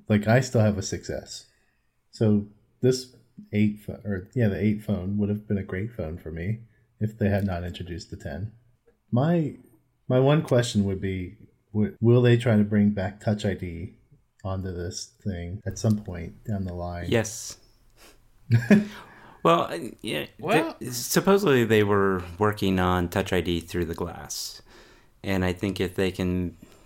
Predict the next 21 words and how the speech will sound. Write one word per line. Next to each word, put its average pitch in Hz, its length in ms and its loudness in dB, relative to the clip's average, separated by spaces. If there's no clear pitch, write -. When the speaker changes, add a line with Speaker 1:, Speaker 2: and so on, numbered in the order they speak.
Speaker 2:
do 104 200 0
that, 87 460 0
they 107 200 -2
might 98 220 0
bring 98 180 0
it 87 140 -4
back, 82 380 -2
especially, 90 800 -2
um, 82 440 -4
especially 110 440 2
after 95 200 0
they 90 120 2
get 87 160 -2
some 90 140 -2
data 85 500 0
on 85 520 -2
the, 85 320 -4
the 95 100 -2
Face 92 280 -2
I 82 100 -2
D. - 280 -12